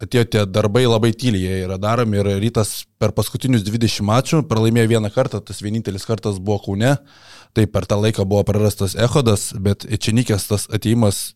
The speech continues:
neatrodo, kad labai susilpnino komandą, jie kažkiek kitaip žaidžia, bet galim pasižiūrėti matchupus, per kur Žalgiris dažniausiai atakuoja savo varžovus. Tai, e,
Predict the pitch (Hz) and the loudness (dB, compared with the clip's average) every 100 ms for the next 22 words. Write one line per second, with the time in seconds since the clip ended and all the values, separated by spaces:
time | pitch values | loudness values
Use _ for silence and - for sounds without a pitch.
0 | - 110 110 107 127 110 113 107 104 120 | -8 0 0 2 2 2 0 -4 -2 -2
1 | 98 139 143 120 - 110 110 98 101 110 | -2 -4 -2 -2 0 -2 -2 -4 -2 0
2 | 107 - 120 104 127 110 104 123 113 101 | 0 0 0 0 0 2 4 4 2 2
3 | 104 - - - - - - 117 113 107 | 0 -4 -20 -20 -20 -8 0 2 4 2
4 | 104 117 120 110 104 127 127 123 - 107 | 2 2 2 2 2 2 2 2 2 0
5 | - 120 110 113 110 107 - 98 101 110 | 2 4 4 4 4 2 0 -2 0 2
6 | 113 104 98 101 110 104 95 104 101 101 | 2 0 -4 -2 2 2 2 2 2 2
7 | 101 101 92 - 104 101 98 - - - | 2 2 0 -2 -2 -2 -2 -10 -20 -20
8 | - - 98 | -16 -4 0